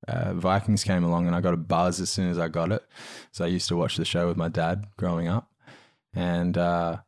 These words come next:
I just, just reading the script, I was like, "I know this guy. I know this guy."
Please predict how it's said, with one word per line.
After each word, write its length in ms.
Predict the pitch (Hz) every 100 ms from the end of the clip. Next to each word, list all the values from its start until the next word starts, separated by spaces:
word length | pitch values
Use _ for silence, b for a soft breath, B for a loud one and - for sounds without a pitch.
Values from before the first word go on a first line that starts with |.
| _ _ _ _ _ -
I 180 | - 92
just, 300 | 95 90 - - 95 - -
just 240 | - 104
reading 340 | 95 95 95 92
the 100 | 87
script, 300 | - 98 87
I 60 |
was 120 | 87 90
like, 200 | 80 - 117 - _ _ _ _ -
"I 80 | -
know 160 | 98 113
this 140 | 98
guy. 280 | - 58 - - _ _ -
I 80 | 87
know 160 | 90 87
this 140 | -
guy." 240 | 73 -